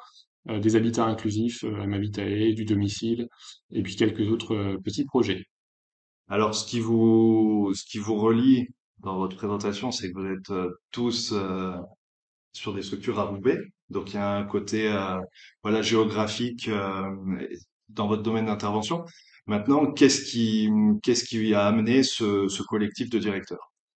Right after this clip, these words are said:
Speaker 1: Peut-être avant toute chose dire que là, on est, on est trois, euh, parce qu'on est un peu les, les, les trois historiques, euh, de ce collectif
Speaker 2: C'est vrai.
Speaker 1: informel, mais il y a d'autres collègues aussi, euh,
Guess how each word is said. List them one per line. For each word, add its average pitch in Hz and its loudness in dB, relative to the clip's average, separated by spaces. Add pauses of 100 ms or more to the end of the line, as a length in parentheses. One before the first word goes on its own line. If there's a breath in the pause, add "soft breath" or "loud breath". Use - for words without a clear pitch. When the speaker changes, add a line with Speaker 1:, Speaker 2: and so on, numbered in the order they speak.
(340)
Speaker 1:
Peut-être 170 4
avant 127 4
toute 151 0
chose 185 0
dire 147 0
que 139 2
là, 131 6
on 123 4
est, 113 4
on 113 2
est 117 4
trois, 135 4
euh, - 2
parce - -2
qu'on 120 -2
est 110 0
un 110 0
peu 113 0
les, 110 6
les, 104 -2
les 104 -2
trois 113 2
historiques, 139 4
euh, 120 4
de 110 2
ce 110 2
collectif 117 2
Speaker 2:
C'est 127 0
vrai. 117 2
Speaker 1:
informel, 120 4
mais 131 8
il 110 6
y 117 6
a 117 4
d'autres 175 8
collègues 160 6
aussi, 147 4
euh, 120 2